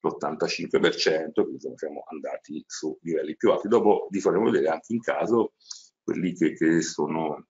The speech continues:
i guadagni di oggi, ma a, a noi interessano i guadagni di ieri. Io ho guadagnato ieri, eh, il tredici virgola quarantacinque per cento, ho guadagnato undicimilasettecentosettantatré euro. Lo vedete in basso a destra.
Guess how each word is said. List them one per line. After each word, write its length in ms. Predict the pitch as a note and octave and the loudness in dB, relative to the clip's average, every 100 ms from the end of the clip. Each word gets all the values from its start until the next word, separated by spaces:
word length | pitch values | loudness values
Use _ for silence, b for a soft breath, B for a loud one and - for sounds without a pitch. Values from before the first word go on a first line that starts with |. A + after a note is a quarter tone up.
| _ | _
i 100 | F2 | -2
guadagni 320 | E2 D2+ D#2+ | -2 0 2
di 100 | A#2 | 4
oggi, 400 | - - - F#3+ | 4 4 2 4
ma 120 | F2+ | 4
a, 200 | - - _ _ _ _ _ _ G2+ | 0 -6 _ _ _ _ _ _ 0
a 40 | |
noi 400 | A#2 A#2+ A2+ B2+ | 2 4 6 6
interessano 500 | C3 F#2 F#2+ - - | 6 6 6 2 0
i 80 | G2 | 4
guadagni 340 | G2 G2+ G2 | 4 4 2
di 80 | D2+ | 2
ieri. 320 | F2+ F#2+ - - | 4 4 0 2
Io 160 | C3 | 4
ho 40 | - | 6
guadagnato 460 | F#2 G#2 A2 - | 4 2 -2 -4
ieri, 520 | D3+ G#2 F#2 A2+ C#3 - _ - | 2 4 6 4 0 -4 _ -12
eh, 400 | - G#2+ B2+ - _ _ _ _ | -2 0 0 -4 _ _ _ _
il 140 | A2+ | -8
tredici 600 | G#2 C3+ C3 B2+ A2+ G#2 - | 0 2 4 2 0 -2 -2
virgola 400 | A#2 A2 F#2+ E2+ | 2 4 4 4
quarantacinque 680 | F#2 G2+ B2+ A2+ E2+ G2 | 2 2 0 0 0 2
per 180 | - D3+ | 4 2
cento, 480 | - B2+ A#2+ B2+ C3+ | 4 4 2 2 2
ho 260 | - A#2 G#2 | 4 4 6
guadagnato 360 | A2 A#2+ G#2 | 4 4 4
undicimilasettecentosettantatré 1700 | A#2 B2+ C3 C#3 G2 F#2 - - A#2 E2 D#2 F2 F#2+ E2 D#2+ - E2 | 4 4 4 4 2 2 -2 -4 -4 -4 -6 -6 -4 -2 -2 -2 -2
euro. 220 | - - - | -6 -10 0
Lo 120 | G#2 | 4
vedete 240 | A2+ A2+ B2 | 4 4 2
in 80 | |
basso 320 | G#2 - - G#2 | 2 0 2 0
a 80 | |
destra. 520 | - - - - - | 0 -8 -12 -8 -6